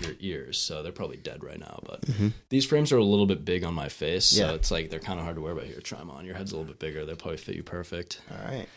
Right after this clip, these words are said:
Speaker 1: All right.
Speaker 2: Yeah.
Speaker 1: So now
Speaker 2: Hmm.
Speaker 1: imagine,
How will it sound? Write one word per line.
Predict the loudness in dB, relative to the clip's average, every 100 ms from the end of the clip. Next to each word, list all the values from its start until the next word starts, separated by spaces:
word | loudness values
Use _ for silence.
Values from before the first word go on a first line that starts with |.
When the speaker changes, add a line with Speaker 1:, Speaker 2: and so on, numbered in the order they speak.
| -20 -20 -20 -20 -20 -20 _ _ _ _ _ _ _ _ _ _ _ _ -12 -10 2
Speaker 1:
All | 2
right. | 2 0
Speaker 2:
Yeah. | 4
Speaker 1:
So | 8 10
now | 12 12
Speaker 2:
Hmm. | 12
Speaker 1:
imagine, | 10 8 6 6